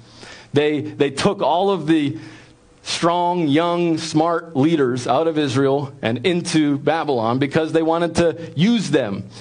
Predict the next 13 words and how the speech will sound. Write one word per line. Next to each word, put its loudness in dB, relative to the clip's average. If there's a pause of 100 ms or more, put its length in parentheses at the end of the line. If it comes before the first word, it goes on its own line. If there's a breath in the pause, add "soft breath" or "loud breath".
(120)
in -2
their 0
kingdom 0
for 0
their 0
purposes. -2 (300 loud breath)
And 0
it 0
was -2
like 2
a 0
re-education 0
program. -2